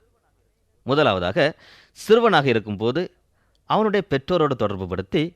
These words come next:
அவனுக்கு அறிவுரை வழங்கப்படுகிறது. பின்பு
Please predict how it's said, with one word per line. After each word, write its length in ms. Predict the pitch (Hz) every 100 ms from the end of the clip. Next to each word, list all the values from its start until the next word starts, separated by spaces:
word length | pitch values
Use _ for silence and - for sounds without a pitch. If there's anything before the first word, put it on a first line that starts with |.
| _ _ _ -
அவனுக்கு 460 | 135 165 160 170
அறிவுரை 380 | - 127 143 135
வழங்கப்படுகிறது. 760 | 123 110 107 101 95 95 85 71 _ _ _ _ _ _ _ _ _ -
பின்பு 420 | 143 202 123